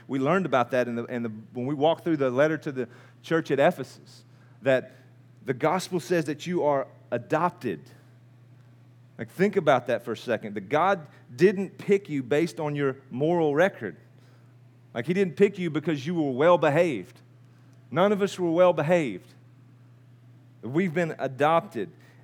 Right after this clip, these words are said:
That in spite of my behavior and in spite of my moral position, God came and he adopted me. And because God picked me, because God picked me, he can't unpick me.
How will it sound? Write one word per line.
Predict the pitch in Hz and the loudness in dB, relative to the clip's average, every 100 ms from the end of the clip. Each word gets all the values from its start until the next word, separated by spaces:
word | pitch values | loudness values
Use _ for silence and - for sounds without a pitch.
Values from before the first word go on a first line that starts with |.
| - | 0
That | 131 127 - - - | 0 0 -8 -14 -6
in | 156 147 | -4 -4
spite | - - 185 208 226 220 | -8 0 4 6 6 4
of | 156 135 127 123 120 - - | 6 6 6 2 -4 -14 -12
my | 127 147 151 143 | -2 4 4 4
behavior | 135 110 139 127 113 | 2 0 0 0 -4
and | 123 131 | -4 -4
in | 127 | -6
spite | 120 - - 175 202 180 | -8 -14 0 2 2 2
of | 139 123 123 107 - - | 2 4 2 -4 -16 -8
my | 127 139 135 | -2 2 2
moral | 127 135 151 160 156 139 123 - - - - | -2 0 2 2 2 0 -2 -10 -20 -20 -8
position, | 165 143 156 175 - 123 131 - - - - - - - - - - - - - | -4 0 2 2 0 -6 -8 -12 -20 -20 -20 -20 -20 -20 -20 -20 -20 -20 -20 -4
God | 151 165 139 | 0 0 0
came | 170 180 151 | -2 -2 -2
and | 131 | -4
he | 131 | -4
adopted | 113 131 165 151 120 | 0 2 2 -2 -8
me. | 110 113 | -6 -6
And | 127 127 | -4 -4
because | 123 - 170 185 135 | -4 0 0 0 -2
God | 147 160 151 - | 0 0 -2 -8
picked | - 208 214 - | 0 2 2 -2
me, | 151 156 208 214 - - - - | -6 -4 -6 -8 -16 -20 -20 -18
because | 113 151 | -8 -4
God | 120 190 185 | 2 2 2
picked | - 202 202 | 2 0 2
me, | 202 | -2
he | 185 185 | -2 -2
can't | 202 185 - | -2 -4 -2
unpick | 190 214 202 - 131 - | -2 -2 -2 -2 -2 -4
me. | 120 98 | -6 -6